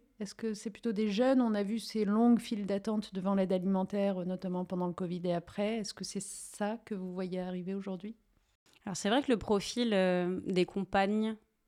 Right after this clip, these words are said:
Speaker 2: et compagnons, euh, a beaucoup évolué. Ben, déjà, maintenant, on parle de compagnes. Euh, c'est vrai que le profil un peu type,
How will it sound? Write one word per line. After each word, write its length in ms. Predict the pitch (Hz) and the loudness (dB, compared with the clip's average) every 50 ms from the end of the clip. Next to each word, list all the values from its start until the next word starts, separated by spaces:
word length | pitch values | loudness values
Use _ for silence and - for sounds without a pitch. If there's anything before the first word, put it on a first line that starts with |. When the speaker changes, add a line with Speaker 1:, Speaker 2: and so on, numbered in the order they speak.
| - | -8
Speaker 2:
et 60 | 185 175 | -8 -8
compagnons, 540 | - - 175 165 - 175 165 165 175 247 359 - _ _ - - - | -4 -4 -4 -2 0 2 2 4 4 2 0 -2 _ _ -14 -8 -8
euh, 100 | - 165 - | -6 -6 -4
a 100 | - 160 | -2 -2
beaucoup 380 | 165 165 190 185 - - 226 220 | 0 0 0 0 0 0 2 4
évolué. 540 | 202 180 175 185 190 190 180 160 151 165 - | 4 4 4 4 4 4 4 2 2 0 -4
Ben, 140 | - 165 151 | -2 -2 0
déjà, 280 | 151 151 151 151 180 | 0 0 0 2 2
maintenant, 280 | 185 180 160 160 190 202 | 2 4 4 4 4 4
on 60 | 180 | 2
parle 200 | 156 151 156 156 | 0 0 -2 0
de 60 | 151 | -2
compagnes. 520 | 160 - 226 220 - 190 160 160 165 170 151 151 - 165 - | -2 -2 -2 0 2 2 2 4 2 2 0 -2 -8 -6 -2
Euh, 540 | 180 180 185 180 175 170 165 165 165 165 165 | 0 0 2 2 0 0 0 -2 -2 -2 -4
c'est 240 | 170 - - - 170 | -6 -8 -6 -4 -2
vrai 200 | 160 175 185 196 | 0 0 0 0
que 120 | - - 185 | 0 0 0
le 140 | 175 175 | 2 2
profil 400 | 170 - - 190 175 - - 180 | 0 0 -2 -2 -2 0 0 0
un 80 | 175 170 | 0 0
peu 260 | 160 - 170 170 170 | 0 0 -2 -2 -2
type, 460 | - - - - - 240 220 - - | -4 -8 -10 -2 -2 -2 -2 -2 -10